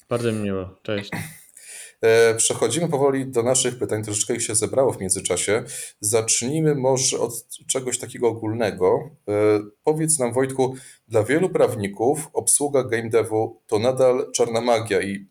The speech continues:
Speaker 2: no, na swój sposób obszar nieznany, tabula rasa, e, terra incognita. Jakbyś mógł przybliżyć trochę, z czym mierzy się prawnik współpracujący blisko z tą branżą?
Speaker 1: Jasne, jak najbardziej.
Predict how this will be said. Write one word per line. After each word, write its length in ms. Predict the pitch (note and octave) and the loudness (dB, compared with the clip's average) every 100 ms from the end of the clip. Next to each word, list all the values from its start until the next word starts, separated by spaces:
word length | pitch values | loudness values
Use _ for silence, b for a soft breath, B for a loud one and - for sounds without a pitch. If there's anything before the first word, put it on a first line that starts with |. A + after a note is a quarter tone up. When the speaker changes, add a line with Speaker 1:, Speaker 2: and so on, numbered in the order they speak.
| _ | _
Speaker 2:
no, 260 | - G#2 G#2+ | -18 -12 -6
na 80 | A#2 | -2
swój 160 | - A#2+ | -2 0
sposób 280 | B2 A#2+ | 0 0
obszar 260 | A#2 - A2 | 0 0 0
nieznany, 380 | A2 A#2+ A#2 G2 | 0 0 0 0
tabula 420 | - F#2 G2+ G2 | -2 -2 2 4
rasa, 280 | A2 A2 E2+ D#2 B B B B B | 4 2 0 -6 B B B B B
e, 180 | G2+ G2+ | 0 2
terra 240 | G#2 G2 | 2 0
incognita. 500 | F#2 G2 G2 G2+ F#2+ - | 0 -6 -6 -2 -2 0
Jakbyś 460 | C3+ D#3 D#3+ - | 0 0 -2 -2
mógł 320 | B2 C3+ C3 | -2 -2 -4
przybliżyć 540 | B2+ - A#2+ D3+ B2+ - | -6 -8 -6 -6 -4 -2
trochę, 380 | B2+ B2 B2 A#2+ - - | -2 4 4 4 -2 0
z 220 | - - | 0 0
czym 260 | - E3+ | -2 -2
mierzy 240 | D3 C3 B2 | 0 0 0
się 220 | - A#2+ | -2 -4
prawnik 480 | A#2 B2 C#3 A2+ A2 | 2 4 4 2 -4
współpracujący 1080 | - A#2 A2+ A#2 A2+ - A#2 A#2 - A2 - - | -2 -4 0 0 2 0 0 0 0 0 -2 -6
blisko 580 | G#2+ G#2 - - G2 F#2 | -8 -2 -2 2 2 2
z 100 | - | 0
tą 180 | F#2+ F#2 | -2 0
branżą? 380 | F2 E2 E2 - _ _ _ _ _ _ _ _ _ A#2+ | 0 -2 -8 -20 _ _ _ _ _ _ _ _ _ -8
Speaker 1:
Jasne, 400 | A2 - G2+ - | -6 -6 -10 -10
jak 140 | - A2+ | -10 -6
najbardziej. 520 | A#2 A2 G#2+ G#2+ | -6 -6 -6 -8